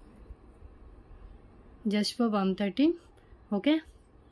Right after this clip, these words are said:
నెక్స్ట్ వన్ అండి. ఇవి కూడా ఒక, ఇవి కూడా కొన్ని లాస్ట్ కొన్ని పీసెస్ అయితే ఉన్నాయి. లక్ష్మీదేవి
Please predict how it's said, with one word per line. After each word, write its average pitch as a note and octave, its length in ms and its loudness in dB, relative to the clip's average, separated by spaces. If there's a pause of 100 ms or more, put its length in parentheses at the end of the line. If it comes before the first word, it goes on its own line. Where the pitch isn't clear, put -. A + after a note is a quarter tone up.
(4000)
నెక్స్ట్ A#3 320 0
వన్ A3 120 2 (100)
అండి. A3 140 2 (120)
ఇవి A3 200 0
కూడా A3 160 0
ఒక, A3+ 80 -8 (1080)
ఇవి A3+ 240 -2
కూడా A3 120 -4 (120)
కొన్ని G#3 260 -2 (120)
లాస్ట్ G#3 360 -4 (220)
కొన్ని G3 420 -4
పీసెస్ G3+ 340 -4
అయితే G3 220 -4
ఉన్నాయి. F#3+ 260 2 (1900)
లక్ష్మీదేవి A#3+ 680 8